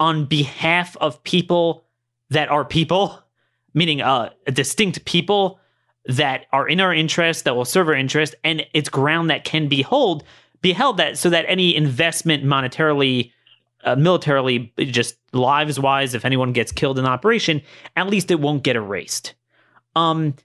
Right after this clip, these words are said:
but even then, let's say we, I took that to the next step and said, "We wanna now have them take over the rest of Syria or the rest of Iraq, the non-Kurdish part."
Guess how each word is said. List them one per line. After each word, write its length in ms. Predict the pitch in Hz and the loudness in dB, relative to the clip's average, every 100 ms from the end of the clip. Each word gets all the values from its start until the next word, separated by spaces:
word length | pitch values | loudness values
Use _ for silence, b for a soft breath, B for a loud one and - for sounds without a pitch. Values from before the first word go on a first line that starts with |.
| - | -4
but 120 | 208 | 0
even 300 | 311 277 196 | 2 2 2
then, 420 | 277 208 143 147 - - | 2 2 0 -4 -6 -2
let's 160 | 269 | 0
say 120 | 359 277 | 0 0
we, 200 | 214 165 | 2 2
I 140 | 175 | -2
took 220 | - 190 | -2 -4
that 160 | 180 151 | -2 -2
to 100 | 143 | -2
the 80 | 139 | 0
next 260 | 151 147 | 0 -2
step 240 | - 117 127 | -4 -2 -2
and 100 | 123 | -2
said, 260 | 131 120 | -2 0
"We 120 | 151 | 0
wanna 500 | 208 202 170 143 127 - _ - _ | 2 2 2 2 0 -6 _ -20 _
now 200 | 147 147 | 0 0
have 260 | 151 147 139 | -2 -2 -2
them 180 | 131 | -4
take 280 | 127 143 135 | 0 -2 2
over 240 | 127 123 113 | 0 2 0
the 100 | 110 | 0
rest 320 | 123 127 - | 0 0 -6
of 120 | 101 | -6
Syria 400 | - 104 95 92 - | -2 -2 0 -2 0
or 120 | 123 | 0
the 120 | 117 | 0
rest 340 | 113 139 - | 0 -2 -2
of 100 | 117 | -4
Iraq, 440 | 98 95 95 - _ | -2 -4 -6 -8 _
the 80 | 123 | 0
non-Kurdish 800 | 131 135 131 117 - 107 101 - | 2 2 0 -2 -4 -2 -4 -4
part." 260 | 101 - | -6 -6